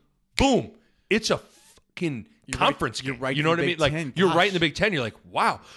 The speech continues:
Speaker 1: So it feels disrespectful and crazy to put, like, Purdue, but, okay, but let me
Speaker 2: I mean,
Speaker 1: keep
Speaker 2: that
Speaker 1: going.
Speaker 2: means you're thinking Illinois is better than Purdue. So, yeah, keep going.
Speaker 1: I have at Michigan State.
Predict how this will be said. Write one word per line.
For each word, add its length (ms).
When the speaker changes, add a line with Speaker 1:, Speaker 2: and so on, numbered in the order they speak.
Speaker 1:
So 160
it 140
feels 240
disrespectful 760
and 120
crazy 340
to 60
put, 200
like, 180
Purdue, 760
but, 220
okay, 220
but 120
let 120
me 40
Speaker 2:
I 20
mean, 80
Speaker 1:
keep 80
Speaker 2:
that 60
Speaker 1:
going. 120
Speaker 2:
means 160
you're 100
thinking 280
Illinois 640
is 680
better 340
than 160
Purdue. 480
So, 300
yeah, 100
keep 200
going. 180
Speaker 1:
I 100
have 400
at 240
Michigan 360
State. 440